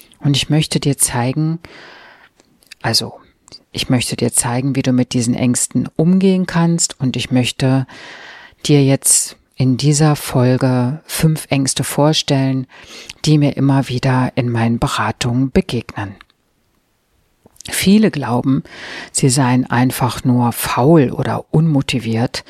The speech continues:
wenn's darum geht, sich von der eigenen Kleidung, die ausgedient hat oder die sich angesammelt hat, zu verabschieden. Aber oft stecken da wirklich tiefer gehende Ängste dahinter.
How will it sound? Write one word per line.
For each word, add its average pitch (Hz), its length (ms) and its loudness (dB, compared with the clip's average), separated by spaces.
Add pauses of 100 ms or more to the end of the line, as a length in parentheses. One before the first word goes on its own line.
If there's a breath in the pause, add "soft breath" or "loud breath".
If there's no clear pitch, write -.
(320 loud breath)
wenn's 127 240 0
darum 131 340 0
geht, - 460 -2
sich - 280 -4
von 131 400 2
der 131 220 -2
eigenen 131 480 0
Kleidung, 139 680 0
die - 140 0
ausgedient 127 800 -2
hat - 200 -4
oder 123 380 -2 (320 loud breath)
die - 60 -2
sich - 260 -2
angesammelt 135 800 2
hat, - 340 -4
zu - 140 -4
verabschieden. - 800 -4 (880 loud breath)
Aber 135 300 -2
oft - 260 -4
stecken 151 460 0
da 127 220 -2
wirklich 143 800 -2 (320 loud breath)
tiefer 165 440 2
gehende 135 480 2
Ängste 127 340 0
dahinter. 107 680 -6